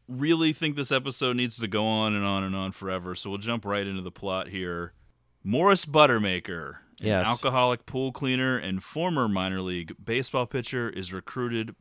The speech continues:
Speaker 1: by a rather enterprising father with a checkbook to coach the Bears.
Speaker 2: We talk about it all the time, how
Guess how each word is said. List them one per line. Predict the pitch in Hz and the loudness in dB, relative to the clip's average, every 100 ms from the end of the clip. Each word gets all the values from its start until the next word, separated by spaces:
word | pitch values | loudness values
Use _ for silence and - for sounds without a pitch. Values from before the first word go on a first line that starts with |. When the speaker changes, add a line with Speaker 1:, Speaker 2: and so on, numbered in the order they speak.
| - | -8
Speaker 1:
by | 92 92 92 95 | -6 -4 -4 -6
a | 87 85 | -10 -12
rather | 82 95 117 151 123 76 | -10 -6 -4 -2 -4 -4
enterprising | 95 95 - 90 87 85 85 | -6 -8 -6 -4 -4 -4 -8
father | - 101 104 104 98 | -6 0 0 0 -2
with | 85 | -4
a | 85 | -6
checkbook | - 139 - 147 139 - - | -2 -2 -2 -4 -6 -6 -16
to | 131 | -10
coach | - 120 110 - - - _ | -4 -2 -2 -4 -10 -12 _
the | 101 90 117 | -12 -4 -2
Bears. | 113 120 123 113 98 82 73 71 - - _ _ - | 2 4 6 4 2 -4 -10 -10 -10 -10 _ _ -8
Speaker 2:
We | 147 | 0
talk | 202 226 | 2 4
about | 208 135 | 6 8
it | |
all | 107 110 | 8 6
the | 104 | 2
time, | 104 98 101 | 0 2 0
how | 101 90 90 92 | 0 0 0 -2